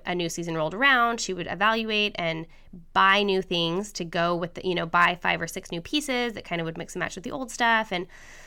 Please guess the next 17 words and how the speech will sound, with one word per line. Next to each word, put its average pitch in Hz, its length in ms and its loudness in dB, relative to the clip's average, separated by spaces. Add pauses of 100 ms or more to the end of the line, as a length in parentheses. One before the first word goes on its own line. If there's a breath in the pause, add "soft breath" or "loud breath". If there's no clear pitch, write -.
(240 loud breath)
so - 140 -6
there 233 100 4
was 220 120 2
a 214 60 2
lot 214 220 4
of 208 100 -2
shopping 214 400 0
involved, 240 560 2
and 190 80 -2
there 175 80 0
was 170 140 -4
a 170 60 -6
lot 175 160 -2
of, 170 100 -2
like, 175 160 -8
strategy, 220 840 -2 (320 loud breath)
and 180 540 4